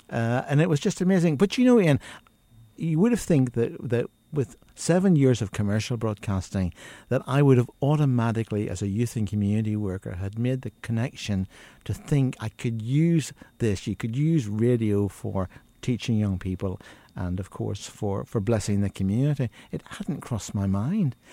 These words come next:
Uh, and so it opened a door to me to see what was possible.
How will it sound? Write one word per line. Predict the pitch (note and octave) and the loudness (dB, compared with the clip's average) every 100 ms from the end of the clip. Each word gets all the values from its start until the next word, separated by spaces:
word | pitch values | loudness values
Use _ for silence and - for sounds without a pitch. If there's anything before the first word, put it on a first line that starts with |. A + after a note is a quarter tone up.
| - - | -20 -6
Uh, | B2+ C#3 | -2 0
and | C3 | 0
so | - E3+ | 2 2
it | E3 D3 | 4 4
opened | G#3 - B3 | 4 4 2
a | C#3+ | 2
door | G#2+ A2+ D3+ | 2 0 0
to | D#3 C#3+ | -2 -2
me | A#2+ A2+ G#2+ - | 0 0 -2 -6
to | - A#2+ A2 - - | -4 -2 -2 -4 -16
see | - - D#3 D3 | -10 -2 2 4
what | B2 - | 2 0
was | A2+ | -4
possible. | - D3+ - D4 C#4 | -2 -4 -2 -4 -2